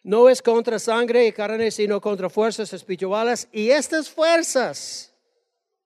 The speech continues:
espirituales son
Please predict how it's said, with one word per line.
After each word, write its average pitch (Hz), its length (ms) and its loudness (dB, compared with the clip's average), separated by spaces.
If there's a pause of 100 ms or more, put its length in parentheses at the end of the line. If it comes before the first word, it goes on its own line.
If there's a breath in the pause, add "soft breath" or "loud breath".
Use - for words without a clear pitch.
(680)
espirituales 226 1040 -4 (220)
son 160 680 2